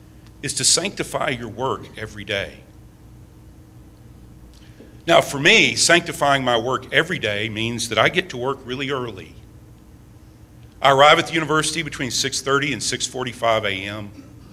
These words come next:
I make coffee for our office. I spend time in the Word of God. Today it was Numbers fourteen. Then I take a prayer list that's got,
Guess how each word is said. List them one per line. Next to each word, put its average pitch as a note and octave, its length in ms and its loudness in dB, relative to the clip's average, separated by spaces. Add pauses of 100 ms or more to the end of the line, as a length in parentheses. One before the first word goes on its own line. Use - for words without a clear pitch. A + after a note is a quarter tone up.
(460)
I - 60 -8
make C3 200 2
coffee C#3 460 4
for A#2+ 260 2
our G#2 180 4
office. A#2 760 -2 (1120)
I - 40 -14
spend B2 260 -6
time C3 260 2
in C#3+ 80 -4
the C#3+ 60 -8
Word A#2 240 -2
of B2 100 -10
God. F#2+ 480 -2 (1600)
Today G#2+ 260 -6
it A2+ 100 -8
was G#2+ 160 -16
Numbers A2+ 320 -10
fourteen. G#2+ 580 -14 (1600)
Then F3 140 4
I D#3+ 80 8
take F3+ 300 4
a C3 80 6
prayer D#3+ 380 4
list A2 440 -2
that's A#2 160 -12
got, A2 300 2